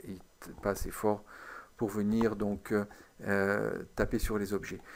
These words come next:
Donc voilà l'utilisation ici, euh, rapide donc, de ce template, euh, que l'on va pouvoir donc, euh, réutiliser maintenant pour, euh, nos scènes,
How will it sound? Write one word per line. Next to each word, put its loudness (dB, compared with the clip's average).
Donc 4
voilà 12
l'utilisation 4
ici, 0
euh, 2
rapide -2
donc, -2
de -2
ce -2
template, 8
euh, -2
que -6
l'on 0
va 0
pouvoir 0
donc, -10
euh, -2
réutiliser 4
maintenant 4
pour, -2
euh, 4
nos 0
scènes, 6